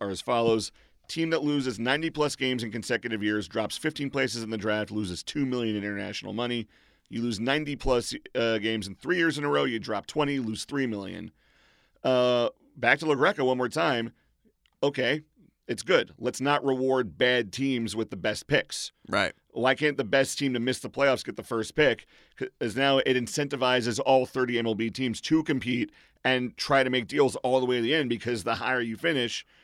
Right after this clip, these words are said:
Speaker 1: like, out of the playoffs, the higher your draft pick.
Speaker 2: My only question, my only question on what incentives are right and what ince-, what incentives are,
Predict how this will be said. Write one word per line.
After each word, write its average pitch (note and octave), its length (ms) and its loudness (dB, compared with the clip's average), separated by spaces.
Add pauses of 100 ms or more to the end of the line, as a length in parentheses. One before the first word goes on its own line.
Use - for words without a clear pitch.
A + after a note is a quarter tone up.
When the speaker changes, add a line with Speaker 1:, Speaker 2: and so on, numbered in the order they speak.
(160)
Speaker 1:
like, A#2+ 240 0
out B2 140 4
of A#2+ 80 2
the A2 60 -4
playoffs, C3+ 640 2 (360)
the B2+ 280 2
higher B2 220 4
your G#2+ 160 0
draft F3 320 4
pick. - 220 -12 (180)
Speaker 2:
My E3+ 220 6
only G3 220 4
question, B2 500 2
my B2+ 220 4
only C#3+ 160 2
question A#2 420 2
on G#2 260 -4
what A#2 200 4
incentives A2 520 -2
are G2+ 100 -2
right G#2+ 300 0
and G#2+ 120 -8
what A2 100 -2
ince-, G#2+ 200 -6
what A2+ 300 -2
incentives A#2 460 -2
are, G#2+ 160 -4